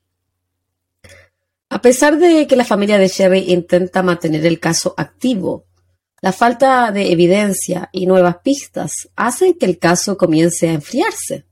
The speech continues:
Incluso cuando los Rasmussen ofrecían una recompensa de diez mil dólares.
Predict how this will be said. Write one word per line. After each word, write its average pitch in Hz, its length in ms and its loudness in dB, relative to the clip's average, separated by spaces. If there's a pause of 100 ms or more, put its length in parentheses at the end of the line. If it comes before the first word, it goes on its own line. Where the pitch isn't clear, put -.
(1300)
Incluso 294 800 2
cuando 208 240 -2
los 214 160 -2
Rasmussen 247 680 0
ofrecían 240 500 0
una 269 160 2
recompensa 233 720 -2
de 208 140 -2
diez 190 340 0
mil 233 240 -2
dólares. - 540 -6